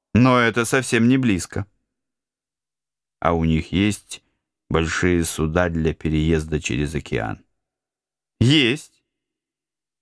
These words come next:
«Мы пойдем туда завтра», заявил Тарзан. Дарно улыбнулся и покачал головой. «Это слишком далеко. Мы умрем много раньше, чем доберемся туда».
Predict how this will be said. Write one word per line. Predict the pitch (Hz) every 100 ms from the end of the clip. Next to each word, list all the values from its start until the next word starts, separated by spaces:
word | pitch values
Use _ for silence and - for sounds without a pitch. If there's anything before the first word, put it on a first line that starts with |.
| _ _ _ _ -
«Мы | 85
пойдем | 82 80 80 95 95
туда | 90 85 82
завтра», | 87 80 - - - _ _ _ _ _ _ -
заявил | 104 98 95 90
Тарзан. | 78 76 82 71 71 _ _ _ _ _ _ _ _ _ _ _ _ _ _ _ -
Дарно | 98 101 101 107
улыбнулся | 113 110 107 95 107 123 - 131 131 _ _ -
и |
покачал | 92 95 90 - 90 85
головой. | 85 82 80 73 - _ _
«Это | 139 151
слишком | 135 170 156 165 147
далеко. | 143 135 123 110 95 - _ -
Мы | 131 170
умрем | 170 170 180 175
много | 170 165 165 147 151
раньше, | 151 165 - 156
чем | 165 147
доберемся | 131 135 131 135 117 98
туда». | 87 85 85